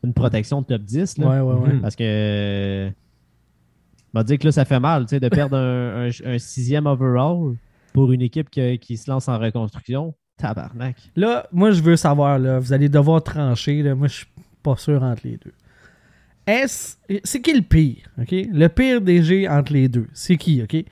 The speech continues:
Speaker 2: C'est-tu Kyle Davidson ou c'est Mike Milbury ? Lequel est le pire ?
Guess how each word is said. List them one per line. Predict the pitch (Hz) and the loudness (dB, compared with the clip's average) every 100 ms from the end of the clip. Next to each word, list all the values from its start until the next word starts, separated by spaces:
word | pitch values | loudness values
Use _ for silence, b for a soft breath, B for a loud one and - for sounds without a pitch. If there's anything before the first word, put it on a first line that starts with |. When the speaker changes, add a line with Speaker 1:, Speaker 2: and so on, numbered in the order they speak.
| b b | b b
Speaker 2:
C'est-tu | b - 165 - 208 196 | b -2 -2 -2 -6 -4
Kyle | - 202 233 220 | -4 -2 -2 -4
Davidson | 233 233 - 262 269 247 - | -2 -4 -2 -2 -2 -4 -4
ou | 165 | -4
c'est | - 156 | 0 2
Mike | 156 160 151 | 2 0 0
Milbury ? | 160 151 143 135 123 - _ _ _ _ _ _ _ | 2 4 4 4 2 -2 _ _ _ _ _ _ _
Lequel | 160 175 254 190 | -2 0 4 6
est | 147 | 6
le | 131 | 4
pire ? | 147 120 | 0 0